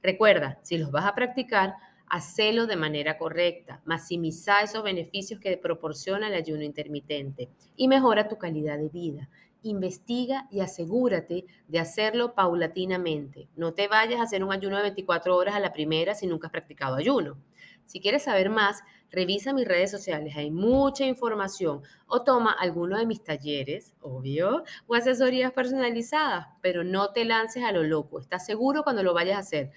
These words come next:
No dañes los beneficios de una herramienta tan potente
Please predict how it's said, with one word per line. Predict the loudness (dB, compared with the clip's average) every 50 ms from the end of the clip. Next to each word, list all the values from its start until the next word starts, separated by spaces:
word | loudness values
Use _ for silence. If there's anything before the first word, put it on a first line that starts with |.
| -20 -20 -18 _ -2
No | 0 2 2 4
dañes | 4 4 4 4 4 2 0 -2 -2 -2
los | -4 -2
beneficios | -2 -2 -2 -4 -4 -4 -4 -2 0 0 0
de | 0
una | 0 0 -2 -2
herramienta | -2 -4 -4 -2 0 0 0 0 -2 -4 -6 -8 -8 _ _
tan | -2 0 0 0 -2
potente | -2 -2 -2 0 0 -2 -2 -2 -4 -8 -10 -12